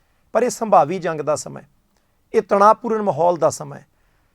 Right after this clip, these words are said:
ਫੌਜਾਂ ਇੱਕ ਦੂਸਰੇ ਦੇ ਸਾਹਮਣੇ ਤਣੀਆਂ ਖੜੀਆਂ ਤੇ ਅਸੀਂ ਸੋਸ਼ਲ ਮੀਡੀਆ ਦੇ ਜਰਨੈਲ ਨਾ ਬਣੀਏ। ਹਾਂ, ਤੁਸੀਂ ਸੋਸ਼ਲ ਮੀਡੀਆ ਦੀ ਵਰਤੋਂ ਕਰਨੀ ਹੈ ਕਰੋ, ਪਰ ਉਹਦੇ ਵਿੱਚ ਤੱਥ ਹੋਣਾ ਚਾਹੀਦਾ। ਤੇ ਸਾਡੇ ਕੋਲ ਐਡਵਾਈਜ਼ਰੀਆਂ ਨਹੀਂ ਪਹੁੰਚਦੀਆਂ ਆਮ ਬੰਦੇ ਦੇ ਕੋਲ, ਨਾ ਅਸੀਂ ਪਹੁੰਚਾਉਂਦੇ ਹਾਂ। ਸਾਨੂੰ ਤਾਂ ਤੀਹ ਮਿੰਟ ਦੀ ਰੀਲ ਦੇਖਣ ਦਾ ਸ਼ੌਕ ਹੈ।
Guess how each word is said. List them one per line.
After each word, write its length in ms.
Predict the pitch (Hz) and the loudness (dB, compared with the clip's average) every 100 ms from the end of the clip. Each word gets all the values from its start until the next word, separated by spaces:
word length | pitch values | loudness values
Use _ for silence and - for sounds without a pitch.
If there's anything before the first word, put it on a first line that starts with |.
| _ | _
ਫੌਜਾਂ 380 | - 208 208 220 | 2 2 4 0
ਇੱਕ 120 | 208 | 0
ਦੂਸਰੇ 300 | 190 185 214 | -10 -6 -2
ਦੇ 120 | 202 | -2
ਸਾਹਮਣੇ 320 | 196 196 202 | -2 -4 -6
ਤਣੀਆਂ 420 | 196 - 190 190 165 | -6 -6 -4 -4 -6
ਖੜੀਆਂ 340 | - 165 147 - _ _ _ _ _ _ | -8 -12 -12 -18 _ _ _ _ _ _
ਤੇ 120 | 208 | 2
ਅਸੀਂ 360 | 208 247 254 214 _ _ _ | 2 0 -2 -4 _ _ _
ਸੋਸ਼ਲ 440 | - - 226 254 254 | -10 2 4 4 2
ਮੀਡੀਆ 280 | 247 262 254 | 0 -2 -2
ਦੇ 120 | 240 | 0
ਜਰਨੈਲ 420 | 202 175 175 190 | 0 4 4 4
ਨਾ 100 | 220 | 0
ਬਣੀਏ। 360 | 190 143 131 - - | -2 -6 -10 -10 2
ਹਾਂ, 220 | 254 190 - _ _ _ | 4 4 0 _ _ _
ਤੁਸੀਂ 280 | - 214 302 208 | -14 -6 -6 -6
ਸੋਸ਼ਲ 360 | - 220 220 269 | -6 -2 -2 -2
ਮੀਡੀਆ 180 | 285 285 | -4 -2
ਦੀ 60 | |
ਵਰਤੋਂ 300 | 226 202 262 | 2 2 2
ਕਰਨੀ 280 | 254 247 294 | -2 -4 -4
ਹੈ 40 | 294 | -4
ਕਰੋ, 240 | 226 247 | -2 2
ਪਰ 120 | 285 | 2
ਉਹਦੇ 120 | 302 | 2
ਵਿੱਚ 140 | 330 294 | -2 -2
ਤੱਥ 320 | 247 220 - | 0 0 0
ਹੋਣਾ 160 | 214 147 | -6 -6
ਚਾਹੀਦਾ। 360 | 165 160 - - _ _ _ _ | -8 -12 -14 -20 _ _ _ _
ਤੇ 220 | 220 240 - | 2 2 2
ਸਾਡੇ 320 | - 175 233 | 2 4 4
ਕੋਲ 140 | 262 | 4
ਐਡਵਾਈਜ਼ਰੀਆਂ 560 | 262 190 190 196 240 254 | 6 6 4 2 0 -2
ਨਹੀਂ 100 | 269 | -4
ਪਹੁੰਚਦੀਆਂ 420 | 262 247 233 220 | -4 -6 -4 -2
ਆਮ 100 | 185 | -2
ਬੰਦੇ 200 | 175 175 | -2 -4
ਦੇ 60 | 196 | -4
ਕੋਲ, 160 | 262 | -2
ਨਾ 220 | 247 214 | 2 4
ਅਸੀਂ 160 | 220 233 | 2 -2
ਪਹੁੰਚਾਉਂਦੇ 380 | 180 185 151 170 | -8 -6 -6 -6
ਹਾਂ। 80 | 120 _ _ _ | -10 _ _ _
ਸਾਨੂੰ 280 | - 190 233 | 2 2 4
ਤਾਂ 100 | 240 | 0
ਤੀਹ 200 | - 285 | 0 0
ਮਿੰਟ 200 | 254 240 | 0 -2
ਦੀ 120 | 220 | -4
ਰੀਲ 200 | 233 302 | -4 -2
ਦੇਖਣ 280 | 247 208 214 | -2 -2 -2
ਦਾ 100 | 214 | 0
ਸ਼ੌਕ 300 | - 143 127 | 0 -2 -4
ਹੈ। 120 | - | -12